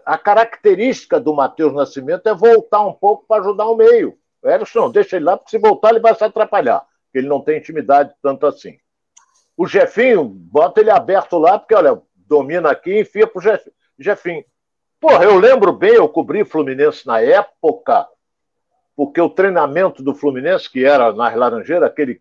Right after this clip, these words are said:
campo que é duro que nem um pau, é um rala-coco, era um rala-coco danado, é, é...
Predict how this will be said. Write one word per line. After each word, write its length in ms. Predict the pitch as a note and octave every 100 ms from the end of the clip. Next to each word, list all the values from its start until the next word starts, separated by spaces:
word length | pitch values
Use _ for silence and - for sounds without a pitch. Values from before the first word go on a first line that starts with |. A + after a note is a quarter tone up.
| -
campo 220 | D3+ -
que 80 | D3+
é 80 | C3
duro 460 | - G#3+ A#3 F3
que 100 | D3
nem 120 | C#3+ C3+
um 120 | A#2+
pau, 420 | E3+ F#3+ D3+ - _ _ _ _
é 80 | C3+
um 100 | D3
rala-coco, 720 | C#3 E3+ C#3+ - F3+ F#3 - G3+
era 380 | E3 G#3+ F3+ - _ _
um 40 | A#2+
rala-coco 640 | C#3+ D3+ - - F3 -
danado, 460 | B2 B2+ F3+ G3 - _ _ _ _ _ _ _ -
é, 840 | C#3 D3 D3 C#3+ C#3 C3+ B2+ B2 - _ _ _ _ _ _ B2
é... 1040 | C3 C3 B2+ B2 A#2+ A#2 A2+ G#2+ G2+